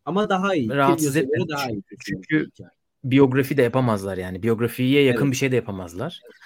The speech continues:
Speaker 2: Hani ona özel bir şey de yapamazlar. Çünkü aynı bölümde iki tane kişiyi gösteriyorlar. Bir de üstüne arkadan
Speaker 1: Evet.
Speaker 2: başka bir hikaye daha akıyor.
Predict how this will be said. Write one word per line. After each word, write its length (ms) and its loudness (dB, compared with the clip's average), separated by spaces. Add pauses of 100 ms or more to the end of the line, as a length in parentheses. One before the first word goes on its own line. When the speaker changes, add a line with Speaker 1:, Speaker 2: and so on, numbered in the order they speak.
(140)
Speaker 2:
Hani 200 0
ona 220 2
özel 220 2
bir 60 -4
şey 80 -2
de 20 0
yapamazlar. 400 -2
Çünkü 300 -8
aynı 280 -2
bölümde 320 -2
iki 200 -10
tane 240 -2
kişiyi 460 -6 (300)
gösteriyorlar. 640 -2
Bir 80 -6
de 60 -4
üstüne 300 -6
arkadan 320 0
Speaker 1:
Evet. 100 -2
Speaker 2:
başka 240 -8
bir 60 -8
hikaye 280 -8
daha 180 -4
akıyor. 340 -8